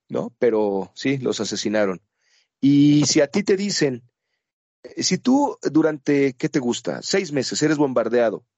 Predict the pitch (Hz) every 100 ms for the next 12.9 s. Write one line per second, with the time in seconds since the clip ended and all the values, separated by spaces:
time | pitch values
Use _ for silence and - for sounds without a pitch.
0 | _ - 196 214 185 170 160 156 131 -
1 | 123 131 139 - 107 104 - 117 113 -
2 | 113 - _ _ _ 110 117 117 135 135
3 | 120 107 101 110 104 98 - - 110 107
4 | 98 78 - 87 - - _ _ _ _
5 | _ _ - - 143 202 208 160 139 127
6 | 123 123 101 - - 131 - 127 147 147
7 | 156 147 123 110 - 104 101 95 95 95
8 | - _ _ - 135 165 175 156 180 156
9 | - 127 135 - 131 127 123 117 107 -
10 | 113 117 107 101 - - 123 123 135 107
11 | 101 - 131 131 123 110 107 - 117 120
12 | 101 95 95 110 110 - 104 - 95